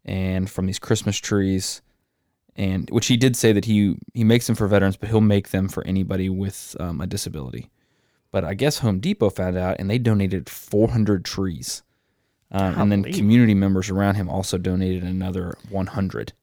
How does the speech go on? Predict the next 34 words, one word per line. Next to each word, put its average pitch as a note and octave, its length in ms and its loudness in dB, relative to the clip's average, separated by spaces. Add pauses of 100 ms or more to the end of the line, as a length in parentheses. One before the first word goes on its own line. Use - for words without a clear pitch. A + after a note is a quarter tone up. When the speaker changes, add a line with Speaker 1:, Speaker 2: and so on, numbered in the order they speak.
Speaker 2:
Where D3+ 100 -6
do G#3 80 -4
you F3 80 -2
store D3 300 -2
five A#2 320 -2
hundred C3 200 2
trees? - 520 -6
Speaker 1:
I F#2+ 100 -4
don't G#2+ 160 -4
know, A2 180 4
man. G#2+ 300 4 (540)
But - 380 4 (460)
I, E2+ 180 -2
I B2 100 2
think G#3 260 2
it, B2+ 240 2
it - 120 -8
said G#3 200 0
somewhere B2+ 300 4
in C#3 60 2
here D3 180 4
that A#2+ 120 4
it - 140 0
takes - 320 -6
him, A2+ 480 4 (540)
um, G2+ 240 0
a G2+ 80 2
full A2 520 2
day G2 540 -6 (600)
to - 100 -4
turn G2 340 2
one G2 140 2
Christmas G2 380 -2
tree. F2 540 -6